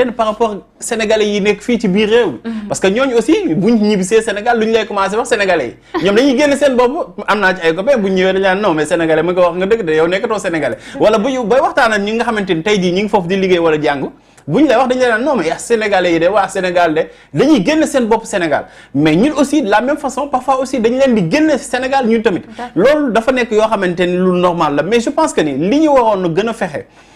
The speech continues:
Speaker 1: mooy nañu fexe ba Sénégalais bi bu fépp fu mu nekk ci bitim réew, mais ñu bañ a bàyyi ba waa bitim réew di ko jël di ko teg fedd ñun ñu si doog di topp.
Speaker 2: Mhm.
Speaker 1: Bu nekkee am nañu xarañte bi ñuy wax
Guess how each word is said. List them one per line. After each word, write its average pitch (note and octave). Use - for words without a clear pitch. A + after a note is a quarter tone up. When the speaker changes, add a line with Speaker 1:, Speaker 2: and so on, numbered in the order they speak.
Speaker 1:
mooy C4+
nañu B3
fexe A#3+
ba E3
Sénégalais A3
bi C#3
bu D3
fépp D#4
fu C4+
mu A3
nekk G#3+
ci -
bitim D3+
réew, B2+
mais G#3+
ñu A3
bañ B3+
a A#3
bàyyi F#3+
ba D#3
waa G3+
bitim G#3
réew D#3+
di C#3+
ko G3+
jël G3
di E3
ko F#3+
teg F#3+
fedd F#3
ñun F3+
ñu F3
si E3+
doog D3
di C3
topp. -
Speaker 2:
Mhm. A3
Speaker 1:
Bu E3+
nekkee B3+
am A#3
nañu A3
xarañte F#3+
bi E3
ñuy G#3+
wax -